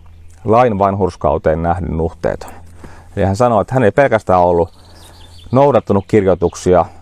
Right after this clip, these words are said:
hän oli syntyperältään kaikin puolin niin kuin oikeaoppinen ja oikeassa asemassa. Ja hän oli, hän toteutti kirjoituksia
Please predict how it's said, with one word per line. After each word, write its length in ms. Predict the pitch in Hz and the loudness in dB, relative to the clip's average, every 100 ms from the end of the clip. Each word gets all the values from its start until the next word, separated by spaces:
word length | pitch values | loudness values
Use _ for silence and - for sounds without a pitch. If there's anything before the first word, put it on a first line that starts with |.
| - | -4
hän 140 | 95 92 | -2 0
oli 220 | 87 85 | 0 0
syntyperältään 1000 | - 147 135 92 87 80 80 - 80 80 | -2 -2 -2 -2 0 0 -2 -2 -4 -2
kaikin 480 | 110 120 - 85 82 | 0 0 -2 -6 -4
puolin 400 | 76 71 76 - - - | -2 -2 -4 -8 -14 -10
niin 140 | 82 | -8
kuin 160 | 76 - | -6 -2
oikeaoppinen 920 | 104 107 90 82 76 85 - - 69 | 0 0 -2 -4 -2 -4 -6 -8 -6
ja 60 | 76 - | -4 0
oikeassa 480 | 104 98 76 - - | 0 0 -6 -4 -4
asemassa. 680 | 69 - 78 71 65 - - - - - - | -4 -4 -4 -4 -8 -4 -6 -6 -20 -10 -6
Ja 100 | 87 | -2
hän 160 | 87 | -2
oli, 280 | 80 87 87 | 0 0 -2
hän 220 | - 87 - - - - | -2 -4 -6 -10 -8 -4
toteutti 460 | 123 113 98 95 | 0 2 0 -2
kirjoituksia 720 | 90 95 90 - 78 - 87 | -2 0 0 -2 -8 -2 0